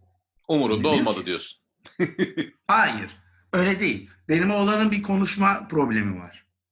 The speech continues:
Speaker 2: Madem çocuklardan bahsediyoruz,
Speaker 1: Hı.
Speaker 2: birazcık bahsedeyim. Biz, e, farklı dilleri konuşan bir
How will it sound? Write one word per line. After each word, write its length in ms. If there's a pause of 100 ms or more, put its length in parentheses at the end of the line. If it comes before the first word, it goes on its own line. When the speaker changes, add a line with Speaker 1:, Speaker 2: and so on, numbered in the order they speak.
(960)
Speaker 2:
Madem 340
çocuklardan 560
bahsediyoruz, 800 (140)
Speaker 1:
Hı. 60
Speaker 2:
birazcık 300
bahsedeyim. 500 (560)
Biz, 440
e, 460
farklı 400
dilleri 320
konuşan 480
bir 220